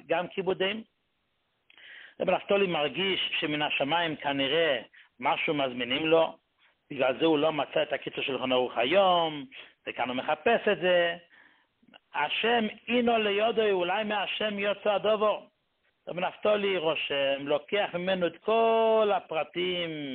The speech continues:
והבחור מספר לו, יחד עם הודעה זו, שהסבא שלו הכין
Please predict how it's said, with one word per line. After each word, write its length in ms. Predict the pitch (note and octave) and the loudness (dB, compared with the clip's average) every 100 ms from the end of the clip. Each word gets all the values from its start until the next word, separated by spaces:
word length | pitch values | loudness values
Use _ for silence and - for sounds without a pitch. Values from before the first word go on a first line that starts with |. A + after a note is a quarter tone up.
| A2+ G#2 F#2 _ - - _ - | -10 -14 -20 _ -20 -20 _ -2
והבחור 920 | F3 F3+ - F#3+ G3+ G3+ G3 F3 D#3 | 0 0 0 4 4 6 4 4 2
מספר 560 | D3+ - E3 - A3 A3 | -2 -4 -4 0 2 4
לו, 420 | G3+ F#3 F3 F3+ _ _ _ - | 4 4 0 -4 _ _ _ -6
יחד 380 | G#3 - F3 E3+ | -6 -4 -6 -4
עם 60 | |
הודעה 420 | E3 D#3+ D#3+ G3 | -2 0 0 0
זו, 500 | F3 A3 G#3 G#3 G#3+ - _ _ _ - | 0 2 4 2 -4 -14 _ _ _ -16
שהסבא 1200 | - G#3 G#3+ F3+ B2 - - B2+ - F#3+ G3 E3+ | -6 -2 0 0 -4 -12 -14 -14 -4 -2 0 0
שלו 400 | F3+ E3+ D#3+ C#3 | 0 2 2 2
הכין 440 | B2 - G3 | -2 -6 -6